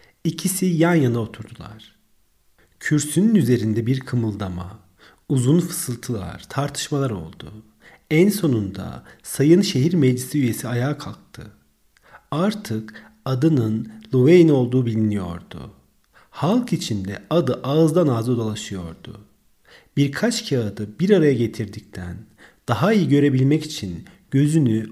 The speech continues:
onların üzerine diktikten sonra başladı. "Beyler, önce bana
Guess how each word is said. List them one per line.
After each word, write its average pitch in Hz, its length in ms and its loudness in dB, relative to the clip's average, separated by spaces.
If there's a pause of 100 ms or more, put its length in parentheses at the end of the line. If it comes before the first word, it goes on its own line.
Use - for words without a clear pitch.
onların 143 420 4
üzerine 147 280 4
diktikten 151 500 -4
sonra 110 320 -4
başladı. - 540 -12 (920)
"Beyler, 120 600 -2 (1500)
önce 170 400 4
bana 87 400 -8